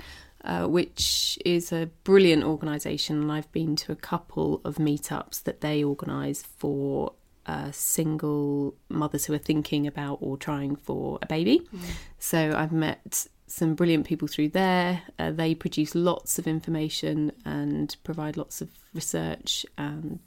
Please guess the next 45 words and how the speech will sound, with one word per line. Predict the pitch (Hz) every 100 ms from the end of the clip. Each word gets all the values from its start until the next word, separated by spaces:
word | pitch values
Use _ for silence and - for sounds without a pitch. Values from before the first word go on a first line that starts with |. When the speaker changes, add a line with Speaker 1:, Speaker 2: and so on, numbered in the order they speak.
| - 160
Speaker 1:
um, | 151 147 143 160
material | 170 - 160 156
to | 151 151
read | 151 147
to | -
help | 151 143 -
you | 151
make | 151 151 -
these | 156 151
sorts | - -
of | 151
decisions. | 143 - 147 139 143 147
So | 156
they've | 156 165 156 -
been, | 147 147 - - -
they've | 202 202
been | 180 156
excellent, | 160 - - 139 143 - -
and | - 151 151 -
I | 151
would | 147
highly | - 170 156
recommend | 147 143 147 139 139
them | 143 165
to | - 180 185 - -
anyone | 170 165
who's | 160 170
thinking | - 247 - 381
of | 294 -
this | 262
sort | - 254 -
of |
thing. | - 269 370 - - - - -
Uh, | 180 -
and | 190
they | 196
support | 196 196 175
all | 185 180
sorts | - 165 -
of | 147
different | 156 - 151 147 -
types | - 151 -
of | 151
donor | 156 156 151
conceived | 151 156 156 151 143